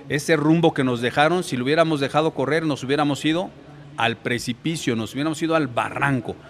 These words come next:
Se tuvo que dar un golpe de timón, cambiar de rumbo y decir, "Vamos por el rumbo correcto". Y te diría, Carlos, contra viento y marea, porque estos recursos y estas obras que te estoy mencionando son recursos netamente municipales, ¿eh?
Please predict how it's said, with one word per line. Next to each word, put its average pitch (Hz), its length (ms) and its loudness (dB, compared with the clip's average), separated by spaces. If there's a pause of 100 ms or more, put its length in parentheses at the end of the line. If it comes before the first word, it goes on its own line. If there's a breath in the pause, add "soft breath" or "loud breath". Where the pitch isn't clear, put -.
(240 loud breath)
Se - 160 -10
tuvo 151 220 -4
que 131 140 -4
dar 131 160 0
un 139 100 0
golpe 127 300 -2
de 107 120 0
timón, 123 500 -4 (240)
cambiar 107 420 -2
de 185 100 0
rumbo 180 260 -2
y 180 40 -2
decir, 135 320 -4 (100)
"Vamos 143 320 -2
por 131 200 -6
el 104 100 -2
rumbo 123 280 -2
correcto". 107 500 -8 (540 loud breath)
Y 127 100 -4
te 160 120 0
diría, 185 200 0
Carlos, 180 380 -6 (1120)
contra 113 360 -4
viento 120 240 -2
y 202 40 -4
marea, - 300 -4 (580)
porque 117 280 -2
estos 156 200 -2
recursos 151 600 -2
y 135 80 0
estas 147 320 -2
obras 135 240 0
que 127 80 -2
te 117 100 -8
estoy 127 200 -2
mencionando 131 680 0
son 139 200 -4
recursos 139 480 -4
netamente 151 800 -2
municipales, 117 720 -6
¿eh? - 100 -8